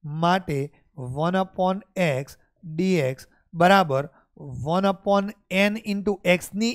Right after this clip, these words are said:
એન ઘાતની જગ્યાએ શું લખાય? તો કે ભાઈ ટી માઇનસ વન લખાય. એક્સની એન ઘાતની જગ્યાએ શું લખાય? તો કે ભાઈ ટી માઇનસ વન લખી શકાય. તો ટી માઇનસ વન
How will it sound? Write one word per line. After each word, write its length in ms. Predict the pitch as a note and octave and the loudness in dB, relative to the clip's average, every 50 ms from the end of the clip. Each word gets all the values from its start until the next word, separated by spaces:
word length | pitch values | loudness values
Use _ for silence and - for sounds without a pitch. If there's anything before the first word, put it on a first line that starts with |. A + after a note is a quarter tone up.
| - | -2
એન 220 | - G3+ G#3+ A3 A#3 | 0 0 0 2 4
ઘાતની 300 | G#3 G#3+ G#3+ G3 A3 A3 | 6 4 4 4 0 -4
જગ્યાએ 260 | G#3 G#3+ G3 A3 G#3+ | -4 0 2 2 0
શું 160 | - - A3+ | 0 0 0
લખાય? 380 | G#3+ G3+ G3+ G#3 G3 G3 G3+ G3+ - - _ _ _ - | 0 2 4 4 4 4 4 2 -2 -12 _ _ _ -2
તો 80 | G#3+ | 0
કે 100 | G3+ G#3 | 2 4
ભાઈ 140 | G3+ G#3 G#3 | 4 4 2
ટી 260 | F#3 - - G#3 G#3+ | 2 0 -4 -2 -2
માઇનસ 480 | G#3+ G#3 F#3+ F3 E3 E3 E3 E3 - E3 | 0 0 -2 -2 0 -2 -4 -4 -6 -6
વન 140 | D#3 D3+ D3 | -8 -6 -6
લખાય. 360 | D3+ D3+ D3 - B2 G#2+ A2+ _ _ _ _ _ _ _ _ _ _ - | -6 -6 -8 -8 -12 -14 -16 _ _ _ _ _ _ _ _ _ _ 0
એક્સની 320 | E3 E3+ E3 - - G3 | 0 0 0 -2 -4 -2
એન 140 | F#3+ F#3+ F#3+ | -2 0 2
ઘાતની 260 | F#3+ F#3+ F#3 F#3+ G3+ | 2 0 0 0 -2
જગ્યાએ 240 | G3 G3 F3 F#3+ G3 | -4 -2 0 0 -2
શું 160 | F3 - G#3+ | -2 0 0
લખાય? 340 | G3+ G3 F#3+ F#3 F#3+ G3 F#3+ - - _ - | 0 2 4 4 4 4 2 -2 -14 _ -6
તો 80 | - G3 | -4 0
કે 100 | F#3 G3+ | 2 2
ભાઈ 120 | G3 G3+ | 2 2
ટી 300 | G3 - - G#3 G#3+ G#3+ | 0 -2 -4 -2 0 0
માઇનસ 680 | A3 G#3+ G3+ F#3+ F#3+ F#3 F3+ F3+ F#3 F#3 F#3 F3 - F#3+ | 0 0 0 0 0 -2 0 0 0 0 0 -2 -6 -8
વન 280 | D#3 D3+ D#3 E3 E3 | -6 -4 -4 -4 -4
લખી 280 | D#3 C#3 - - D3+ D3 | -6 -6 -6 -6 -10 -8
શકાય. 400 | - - E3 D3 - D3+ B2 A2 - _ _ _ _ _ - | -6 -6 -6 -4 -2 -2 -2 -4 -8 _ _ _ _ _ -6
તો 140 | - E3+ E3+ | -2 -2 -2
ટી 760 | E3 - _ _ _ _ - G#3 G3+ F#3+ E3 D3 C#3 D3 E3 - _ _ _ _ _ _ - | -2 -6 _ _ _ _ -4 -2 -2 -2 -2 -4 -6 -8 -10 -14 _ _ _ _ _ _ -16
માઇનસ 760 | D3+ C#3+ D3 D3+ D3+ D3+ D3+ D3+ D3+ D#3 D#3 E3 D3+ - D#3+ | -12 -8 -4 -2 -2 -2 -2 -4 -6 -4 -6 -6 -6 -8 -10
વન 400 | C#3+ C#3+ E3 D3+ C3+ B2 B2+ | -6 -4 -4 -4 -4 -4 -8